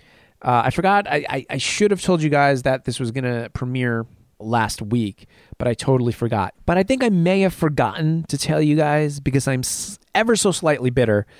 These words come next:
with Showtime for canceling Paul Provenza's show, The Green Room with Paul Provenza. And that was a, a, a, a very kind of loose, informal roundtable with comedians, both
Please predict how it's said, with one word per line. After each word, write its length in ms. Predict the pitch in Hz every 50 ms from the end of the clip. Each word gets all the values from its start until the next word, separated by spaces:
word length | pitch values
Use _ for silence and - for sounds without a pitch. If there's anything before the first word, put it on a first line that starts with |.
| - - _ _
with 140 | - 123 -
Showtime 540 | - - - 135 127 120 - 123 120 113 104
for 100 | - 113
canceling 840 | - - - 135 131 123 117 - 120 113 113 113 110 107 107 104 101 - _ - -
Paul 160 | - 135 127
Provenza's 560 | 123 - 123 110 123 110 107 104 104 104 98 -
show, 440 | - 113 107 98 98 95 98 - -
The 180 | - 131 120 127
Green 400 | 117 - 120 113 117 113 113 110
Room 400 | 104 101 98 95 98 107 120 139 _ _ _ _ _ _ _ -
with 180 | 127 120 -
Paul 200 | - - 107 104
Provenza. 640 | - - 107 95 110 98 95 98 98 101 113 - - - - _ _ _ _ _ _ _ _ _ _ _ -
And 540 | - 123 113 113 110 107 107 104 107 107 110
that 180 | 127 131 127
was 240 | 117 127 123 117 117
a, 280 | 127 117 120 117 120 -
a, 120 | - 123 120 123 - - -
a, 280 | 135 123 117 117 117 120 - _ -
a 100 | 135 120
very 420 | 107 113 143 147 151 147 139 135
kind 280 | 131 - 127 127 127 123
of 320 | 120 117 113 113 107 120
loose, 680 | - 123 120 120 123 135 143 143 139 139 139 - - -
informal 960 | - 143 127 120 - - - - 131 127 123 123 120 117 113 113 110 113 - _ _ _
roundtable 920 | 127 113 113 120 127 123 123 123 123 123 107 - 120 117 113 113 113 110
with 200 | 107 110 104 -
comedians, 600 | - - 123 123 113 113 110 110 107 104 107 107
both 240 | 107 131 127 117 -